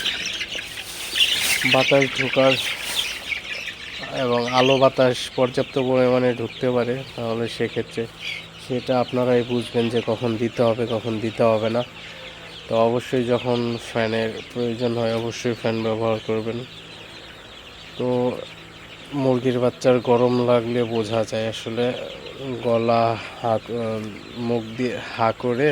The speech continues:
দম ছাড়ে, তখন বোঝা যায় যে আসলে গরম লাগছে। তো গরম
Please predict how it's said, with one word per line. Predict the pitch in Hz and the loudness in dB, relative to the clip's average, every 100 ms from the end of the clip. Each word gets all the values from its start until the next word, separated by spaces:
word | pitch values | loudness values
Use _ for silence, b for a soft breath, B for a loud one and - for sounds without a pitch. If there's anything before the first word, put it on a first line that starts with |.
| 127 120 | 2 2
দম | 113 113 | 0 0
ছাড়ে, | 113 110 110 104 | 0 -2 -2 -6
তখন | 110 120 110 107 113 | -8 -6 -8 -8 -6
বোঝা | 113 113 107 | -4 -4 -2
যায় | 110 104 | -4 -2
যে | 107 | -4
আসলে | - 107 107 | -4 -6 -2
গরম | 110 117 113 | 0 0 0
লাগছে। | 107 - 120 131 B B B - | -2 -6 -10 -10 B B B -10
তো | - 113 | -4 2
গরম | 120 120 | 4 4